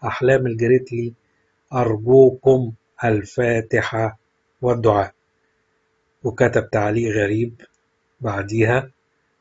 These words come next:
على الصورة، كتب: "لسه عارف إن ليها صفحة هنا، هبعت لها طلب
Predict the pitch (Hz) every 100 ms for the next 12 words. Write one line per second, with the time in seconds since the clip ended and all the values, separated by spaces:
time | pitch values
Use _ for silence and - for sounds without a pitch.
0 | _ 113 110 98 - - 120 120 131 -
1 | _ - 110 117 101 107 131 135 - 104
2 | 107 120 120 139 107 101 110 120 98 -
3 | 131 - 110 110 117 123 127 _ _ _
4 | - - 165 165 131 113 113 - 143 151
5 | 156 151 147 _ _ _ _ - 143 151
6 | 143 143 127